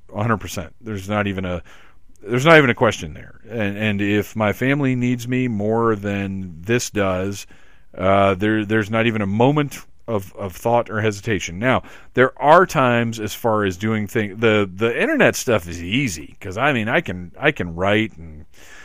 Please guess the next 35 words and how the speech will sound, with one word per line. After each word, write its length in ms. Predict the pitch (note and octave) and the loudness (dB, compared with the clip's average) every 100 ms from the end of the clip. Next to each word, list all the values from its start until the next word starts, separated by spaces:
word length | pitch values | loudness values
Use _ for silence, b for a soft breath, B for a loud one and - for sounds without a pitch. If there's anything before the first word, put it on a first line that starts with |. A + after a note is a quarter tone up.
| B B | B B
record 480 | D#2+ - B2 A#2+ A2 | -8 2 6 8 6
and 160 | F#2 F2+ | 2 -2
whatever 420 | G#2+ A#2+ G#2 F2 | 4 4 4 -2
anytime. 840 | B1+ - G#2+ A2+ - D2 D#2 D2 | -8 -6 -4 -4 -6 -14 -14 -14
I 80 | E2+ | -10
mean, 160 | F#2+ G2+ | -4 -2
I 100 | A#2+ | 0
can 100 | G2 | 0
do 140 | G2 | 0
this 220 | G#2+ - | -2 -6
at 80 | - | -8
two 160 | - G2 | -6 -4
o'clock 260 | G2 F2+ | -2 -2
in 80 | F2+ | -4
the 60 | E2+ | -4
morning 300 | G#2 G2+ E2+ | -4 -4 -4
when 120 | E2+ | -4
they're 180 | F#2+ F2+ | -4 -4
in 100 | D#2+ | -4
bed. 340 | G2 F#2 D#2+ | -2 -2 -4
So 100 | F#2+ | -8
it's 160 | F2 C3+ | -6 -2
not 160 | E3+ | -2
really 220 | A#2 A2 | 2 2
the 160 | F2+ F2 | 0 -4
internet 360 | A#2+ A#2+ E2+ - | -4 -2 -4 -8
stuff 360 | - F#2 F2+ | -6 -4 -6
that's 240 | F#2+ E2+ F#2 | -8 -10 -6
ever 420 | G#2 G2 F#2 F2 b b b b - | -4 -2 -2 -4 b b b b -6
been 160 | - A2+ | 0 0
a 60 | - | -2
choice. 720 | - C#3 B2+ F2 E2 - - B B B B - | 0 4 6 4 0 -8 -12 B B B B -2
Uh, 460 | G#2+ G#2 G2 F#2 - | 4 6 6 4 -2
it's 240 | A2 - | -6 -4
the, 440 | G#2 G2 F#2 F2 | 0 0 2 -2